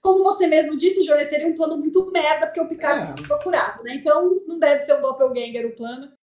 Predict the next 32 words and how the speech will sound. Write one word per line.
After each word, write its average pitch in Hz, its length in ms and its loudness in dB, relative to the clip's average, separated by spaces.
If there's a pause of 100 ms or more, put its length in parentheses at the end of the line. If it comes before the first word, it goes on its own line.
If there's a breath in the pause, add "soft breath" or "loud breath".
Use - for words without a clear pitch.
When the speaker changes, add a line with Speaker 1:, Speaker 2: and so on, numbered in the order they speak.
Speaker 1:
Se 320 160 -2
for, 277 280 4
vai 285 120 6
ser 294 80 -2
um 277 80 -2
plano 277 220 0
muito 262 180 -10
bosta. - 320 -10 (160)
Speaker 2:
Uhum. 175 360 -6 (360)
Speaker 1:
E, 277 640 2
e 311 60 6
aí, 311 220 6
antes 302 400 2
de 285 100 -6
sair 294 420 0
da, 247 220 -2
da 240 100 -8
Shrike, 262 560 -2
né, 233 140 -6
voltar 226 380 -6
pra 220 260 -6
Shuttle, 247 500 -2
eles 254 560 -4
baixam 262 400 -2
todos 262 260 -2
os 269 140 -10
dados 240 300 -4
da 247 100 -2
nave. 233 360 -8 (100)
Isso 254 140 -2
é - 20 4
importante 285 560 2